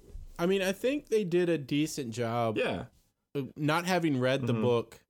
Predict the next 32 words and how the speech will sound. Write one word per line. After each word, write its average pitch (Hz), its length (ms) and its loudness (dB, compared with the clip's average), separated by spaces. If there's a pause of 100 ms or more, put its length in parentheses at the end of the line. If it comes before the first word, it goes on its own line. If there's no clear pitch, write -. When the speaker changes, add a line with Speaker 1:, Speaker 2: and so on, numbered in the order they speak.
(140)
Speaker 1:
not 123 240 -2
having 127 240 0
read 117 220 2
the 107 180 2
treasure 113 360 -4
hunting 117 240 -2
part, 123 260 -2
I 123 80 -4
think 165 260 -4
they 180 140 -2
did 160 160 -2
a 135 60 0
pretty 127 340 -4
decent 123 360 -4
job 110 300 -2
of 107 240 -4
establishing 107 680 -2
that 98 160 -4 (360)
this 117 200 2
is 117 100 -2
a 104 100 2
thing 117 340 0
that 104 160 -2
they 110 120 0
Speaker 2:
Uh-huh. 120 200 0
Speaker 1:
do. 151 300 0 (720)
But 117 600 0
I 120 120 -2
think 135 240 -4
they 120 140 -2
could 120 220 -2
have 113 260 2